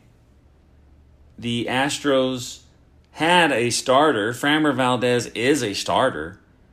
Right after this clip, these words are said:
but they figured he has a ten point forty seven E R A. I believe it's around that. I know it's ten.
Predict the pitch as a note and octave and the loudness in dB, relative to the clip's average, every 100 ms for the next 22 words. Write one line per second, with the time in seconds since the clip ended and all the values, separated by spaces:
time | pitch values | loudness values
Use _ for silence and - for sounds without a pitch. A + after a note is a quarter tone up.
0 | _ _ _ G2+ E3+ C#3 - - - _ | _ _ _ 2 4 4 -2 -14 -20 _
1 | _ _ _ _ _ A2+ A2 - F3+ F#3+ | _ _ _ _ _ -2 -2 -2 -2 0
2 | C#3+ D3+ F#3 - _ _ _ _ _ _ | 0 -2 -6 -14 _ _ _ _ _ _
3 | _ - A#2+ B2 A#2 A2 - C3+ B2 A#2 | _ -8 -2 -2 -2 -6 -6 -4 -2 -2
4 | B2 A#2+ G2+ - A#2+ C3 A2+ - B2+ B2+ | -4 -4 -4 -4 -2 -2 -4 -2 0 0
5 | B2 A#2+ A2+ - _ _ - C#3 C3+ A2+ | -2 -4 -8 -12 _ _ 0 4 6 6
6 | G#2+ A#2+ C3+ A2 C3+ C#3+ _ _ _ _ | 4 4 2 -2 -6 -16 _ _ _ _
7 | _ - G2 G2 G#2+ A#2+ A#2+ B2 A2 G#2 | _ -8 -6 -2 0 0 -2 -4 -4 -4
8 | F#2+ F#2 F2+ F#2+ A#2+ - G#2+ A#2 A2+ - | -4 -4 -6 -8 -12 -14 -6 -4 -4 -4
9 | - G#2 F2+ G#2 | -8 -6 -6 -8